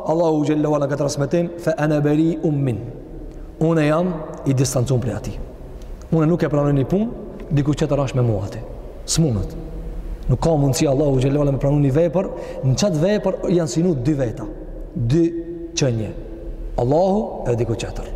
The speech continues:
Andaj kujdes, kujdes i madh. Kjo kaptin, kjo kaptin meriton çdo ditë njeriu me lexuar këta. Kaptina e sjefatësisë, se njeriu është mrena e ka me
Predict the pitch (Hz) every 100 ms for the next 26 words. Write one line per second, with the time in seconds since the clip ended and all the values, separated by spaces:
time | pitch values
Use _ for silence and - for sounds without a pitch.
0 | - - - - - 139 202 - 160 147
1 | 202 185 - 151 180 - 143 131 - -
2 | - 240 247 220 - 247 208 120 - -
3 | - - - - - 208 226 - 240 208
4 | 202 196 233 190 180 208 147 135 220 185
5 | 151 254 214 233 233 202 196 175 202 120
6 | 156 120 - - - - - 160 - 214
7 | 196 202 180 180 165 190 135 110 - -
8 | - - 190 196 208 254 240 220 - -
9 | - - 156 208 262 240 220 202 240 233